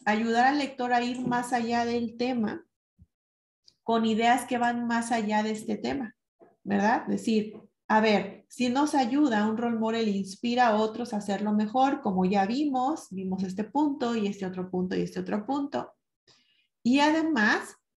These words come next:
puede, eh, servir a, a, a las siguientes generaciones para ver cómo ese role model sigue siendo un role model de generación tras generación. O sea, es como decir una idea que va más allá,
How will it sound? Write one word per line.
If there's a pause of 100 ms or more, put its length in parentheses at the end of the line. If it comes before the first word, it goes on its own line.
(180)
puede, (260)
eh,
servir
a,
a, (580)
a
las
siguientes
generaciones
para
ver
cómo
ese
role
model
sigue
siendo
un
role
model
de
generación
tras
generación.
O
sea,
es
como
decir (300)
una
idea
que
va
más
allá,